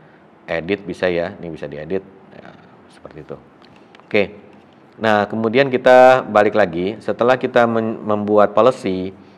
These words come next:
kita membuat, hmm, mana ya, akses, kita coba aja dulu, hmm, token, mana ya,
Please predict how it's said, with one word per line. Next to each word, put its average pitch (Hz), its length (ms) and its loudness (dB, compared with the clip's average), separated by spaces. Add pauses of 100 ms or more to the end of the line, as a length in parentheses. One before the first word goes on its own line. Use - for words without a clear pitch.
(120)
kita 113 640 0
membuat, 95 1040 0
hmm, 92 560 -10 (960)
mana 80 220 -16
ya, 90 480 -8 (1120)
akses, - 800 -4
kita 90 240 -6
coba 87 300 -2
aja 98 100 -4
dulu, 92 320 -6 (560)
hmm, 90 480 -14 (2250)
token, 101 560 -6 (1900)
mana 78 240 -20
ya, 80 220 -16